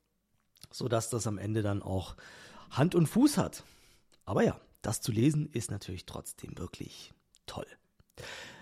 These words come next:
Dann habe ich hier noch ein Feedback bekommen zu meinem fotografischen Sehen-Download-Kurs. Das ist eigentlich noch ein bisschen krasser geworden. <laughs>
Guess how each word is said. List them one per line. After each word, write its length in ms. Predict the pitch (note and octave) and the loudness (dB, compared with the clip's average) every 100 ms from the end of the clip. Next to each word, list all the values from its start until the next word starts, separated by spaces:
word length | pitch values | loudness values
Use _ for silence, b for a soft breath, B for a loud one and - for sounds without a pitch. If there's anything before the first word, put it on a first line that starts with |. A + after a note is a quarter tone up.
| B B _ - | B B _ -2
Dann 180 | B2+ F3+ | 2 4
habe 100 | F#3 | 4
ich 80 | F3 | 4
hier 120 | F3 | 6
noch 140 | E3 | 6
ein 100 | D#3 | 4
Feedback 640 | - E3+ - D#3 D3 - - _ | 2 -2 4 6 4 2 -18 _
bekommen 680 | C3+ - C#3 D3+ D#3 D3 - | -2 2 4 6 6 4 0
zu 200 | - C3 | 0 4
meinem 400 | C3 D#3 C3+ C3+ | 6 8 8 6
fotografischen 840 | C3 A#2 G#2+ G#2+ A2+ - - A2 | 2 -4 -4 -4 -6 -6 -4 -2
Sehen-Download-Kurs. 2000 | F#2+ C3 F3+ C#3 G2+ - - - _ _ - G#2+ A#2+ A2+ A2+ - - B2+ D#3 - - _ _ _ _ _ _ _ | 2 2 4 4 2 -6 -20 -20 _ _ -2 2 2 2 0 -2 0 4 4 0 -8 _ _ _ _ _ _ _
Das 140 | G2+ G2 | -6 -4
ist 140 | G2+ | -4
eigentlich 380 | F#2 F2 F2+ - | -6 -8 -8 -8
noch 200 | F2+ - | -8 -8
ein 60 | G2 | -10
bisschen 300 | F2+ G2 F2+ | -6 -8 -6
krasser 360 | - F2+ G2+ | -6 -6 -4
geworden. 460 | F#2 E2+ - F#2 | -6 -6 -6 -6
<laughs> 60 | A2 | -8